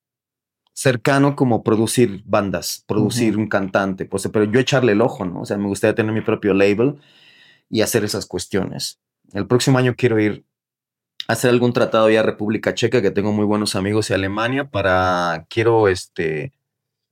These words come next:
Speaker 1: prensarle los vinilos a gente en México, porque ya he, ya he tenido, o sea, he, he hecho algún par de test press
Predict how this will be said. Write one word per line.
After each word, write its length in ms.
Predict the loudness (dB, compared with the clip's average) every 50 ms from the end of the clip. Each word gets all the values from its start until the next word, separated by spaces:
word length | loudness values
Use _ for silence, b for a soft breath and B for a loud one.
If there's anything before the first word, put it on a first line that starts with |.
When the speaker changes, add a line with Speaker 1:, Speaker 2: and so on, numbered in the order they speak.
| _ _ _ _ _ _ _ _ _ _ _ _ _ _ _ _ _ _ _ _ _ _ _ _ _ -2
Speaker 1:
prensarle 480 | 0 2 2 2 2 2 4 4 4
los 180 | 4 2 2 2
vinilos 580 | 2 4 4 6 6 4 4 4 2 2 2 2
a 560 | 2 2 2 2 0 0 0 0 0 0 -2 -2
gente 240 | -2 -2 -2 0 0
en 100 | -2 0
México, 460 | -2 -4 -4 -6 -10 -14 -16 -20 -20 _ _ _ _
porque 400 | -8 -8 -2 2 2 4 4 4
ya 240 | 4 4 4 4
he, 60 | 2 0 0
ya 100 | 0 -2
he 40 | 0
tenido, 340 | -2 -2 -2 0 0 2 4
o 640 | 4 4 4 2 2 2 0 0 -2 -2 -4 -6 -6
sea, 680 | -2 0 0 2 2 2 0 -2 -2 0 2 2 2 2
he, 20 | 2
he 100 | 2 0
hecho 220 | 0 0 0 0
algún 220 | 0 0 0 -2 -2
par 220 | 0 0 0 2
de 100 | 0 -2
test 340 | 0 0 -2 -2 -2 -2 _
press 340 | 0 2 2 2 0 -4